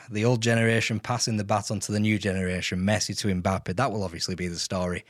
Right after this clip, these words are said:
in this game today, but we've previewed that enough. In terms of the entire World Cup, the correct balance of shocks, probably, maybe, maybe sort of,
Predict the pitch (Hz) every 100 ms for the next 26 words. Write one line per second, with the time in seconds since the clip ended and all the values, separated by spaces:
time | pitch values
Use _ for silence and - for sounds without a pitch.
0 | - - - - 104 101 90 - 95 95
1 | - 90 87 98 165 135 - 104 87 87
2 | 82 85 - - - - - - 107 98
3 | 233 208 220 220 190 196 170 190 170 170
4 | 175 180 170 165 170 170 - 196 - -
5 | _ _ _ _ _ _ _ _ _ _
6 | _ _ _ _ _ _ _ _ _ -
7 | 123 156 156 113 123 147 151 - 131 -
8 | 151 - - - - - _ _ _ _
9 | - _ _ _ _ - 170 170 151 117
10 | 107 - - _ - 147 170 185 170 131
11 | 107 113 131 139 127 123 113 113 - -
12 | 131 98 113 98 107